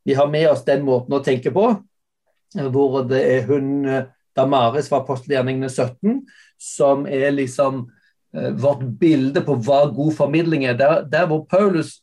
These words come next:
greier å formidle kristen tro til folk som ikke kjenner hverken Bibelen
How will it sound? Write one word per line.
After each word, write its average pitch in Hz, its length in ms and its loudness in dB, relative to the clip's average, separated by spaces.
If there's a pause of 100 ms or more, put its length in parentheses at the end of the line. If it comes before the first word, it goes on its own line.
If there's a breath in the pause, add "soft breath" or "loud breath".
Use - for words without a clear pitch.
(140)
greier 147 540 2
å 156 40 -6
formidle 160 600 0
kristen 147 400 -4
tro 160 240 0
til 156 200 -4
folk 175 240 -2
som 156 140 -8
ikke 156 440 -2 (500)
kjenner 151 240 0
hverken 135 320 -2
Bibelen 170 580 2